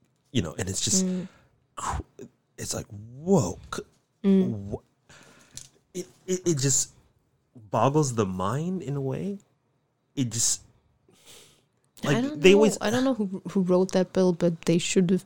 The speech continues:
Speaker 2: probably consulted a bit better.
Speaker 1: Yeah.
Speaker 2: <laughs>
Speaker 1: It, it, it doesn't make sense. It really doesn't.
Speaker 2: Mm.
Speaker 1: And it's just people steamrolling things in just because of, um, talking points. It's
Speaker 2: Mm.
Speaker 1: all politics. But
Speaker 2: It
Speaker 1: these are
Speaker 2: is. It
Speaker 1: people's
Speaker 2: is gross.
Speaker 1: lives.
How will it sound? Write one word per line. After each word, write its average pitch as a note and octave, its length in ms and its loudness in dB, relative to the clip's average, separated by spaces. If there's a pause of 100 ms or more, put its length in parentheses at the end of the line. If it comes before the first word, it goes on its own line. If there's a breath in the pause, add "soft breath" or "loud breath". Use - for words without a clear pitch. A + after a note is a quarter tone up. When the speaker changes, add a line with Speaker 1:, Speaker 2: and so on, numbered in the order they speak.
Speaker 2:
probably B3+ 600 4
consulted B3 840 2 (180)
a G#3+ 40 0
bit G3 320 2
better. - 260 0 (340 loud breath)
Speaker 1:
Yeah. E3+ 320 -6 (180)
Speaker 2:
<laughs> - 80 -
Speaker 1:
It, B2 180 4
it, D#3 220 0
it C#3 120 2
doesn't C3+ 300 2
make G#2+ 200 2
sense. - 600 -6
It G#2+ 120 -6
really G2 220 -4
doesn't. F#2 380 -2
Speaker 2:
Mm. - 40 -2
Speaker 1:
And A2+ 100 0
it's G#2 120 -4
just - 280 -6
people G2+ 500 -2 (360 soft breath)
steamrolling F#2+ 840 -2
things F2+ 360 -10
in E2 240 -10
just - 260 -6
because F#2 380 -8
of, E2+ 300 -12 (120)
um, E2+ 400 -10 (240)
talking F#2 480 -12
points. E2+ 480 -10
It's F#3 360 -6
Speaker 2:
Mm. F3+ 100 -6
Speaker 1:
all C3+ 260 -2
politics. A2+ 760 -8 (280 soft breath)
But F#3 100 -6
Speaker 2:
It F#3 60 -2
Speaker 1:
these F#3 180 0
are F#3 60 0
Speaker 2:
is. F3 180 -4
It F3 60 -4
Speaker 1:
people's - 260 -4
Speaker 2:
is F#2 100 -6
gross. G2+ 60 -4
Speaker 1:
lives. G#2+ 680 -2